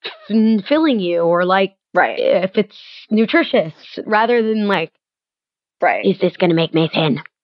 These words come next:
Speaker 2: Right. Yeah, exactly.
Speaker 1: Do that.
Speaker 2: Okay. So,
Speaker 1: <laughs>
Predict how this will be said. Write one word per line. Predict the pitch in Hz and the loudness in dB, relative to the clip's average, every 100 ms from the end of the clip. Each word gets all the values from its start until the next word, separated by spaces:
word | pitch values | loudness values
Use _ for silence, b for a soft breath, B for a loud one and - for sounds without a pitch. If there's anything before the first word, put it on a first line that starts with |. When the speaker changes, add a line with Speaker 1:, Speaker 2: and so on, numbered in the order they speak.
| _ - | _ -2
Speaker 2:
Right. | 156 78 - _ _ _ _ | -2 -2 -14 _ _ _ _
Yeah, | 180 - - _ _ _ | -2 -2 -6 _ _ _
exactly. | 180 165 110 - 135 165 _ _ _ _ - | -4 -2 -4 -6 -12 -14 _ _ _ _ -4
Speaker 1:
Do | 269 | 0
that. | 285 254 | 2 2
Speaker 2:
Okay. | 175 165 170 _ _ _ _ _ _ | 2 -2 -4 _ _ _ _ _ _
So, | 277 247 247 247 | -2 0 0 -4
Speaker 1:
<laughs> | 254 | -6